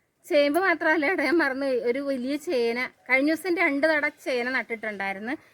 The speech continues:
ഇനി ഒരു വലിയ തട ചേന ഇരിക്കുന്നുണ്ട്. അത് നമുക്കൊരു നാലായിട്ട് മുറിച്ചിട്ട് നാല് തടം ചേന നടണം. ചേന നടാനുള്ള കുഴി ഞാൻ എടുത്തിട്ടുണ്ടേ. ബാ, അതുകൂടെ ഒന്ന് കാണിച്ചു തന്നേക്കാം. അപ്പം അടുത്ത ദിവസം ചേന നടുന്ന വീഡിയോ ഉൾപ്പെടുത്താം.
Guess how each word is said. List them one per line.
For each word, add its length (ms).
ഇനി 180
ഒരു 80
വലിയ 300
തട 160
ചേന 240
ഇരിക്കുന്നുണ്ട്. 440
അത് 120
നമുക്കൊരു 360
നാലായിട്ട് 600
മുറിച്ചിട്ട് 480
നാല് 400
തടം 220
ചേന 240
നടണം. 300
ചേന 200
നടാനുള്ള 400
കുഴി 240
ഞാൻ 160
എടുത്തിട്ടുണ്ടേ. 520
ബാ, 80
അതുകൂടെ 320
ഒന്ന് 120
കാണിച്ചു 420
തന്നേക്കാം. 340
അപ്പം 140
അടുത്ത 260
ദിവസം 300
ചേന 440
നടുന്ന 320
വീഡിയോ 360
ഉൾപ്പെടുത്താം. 580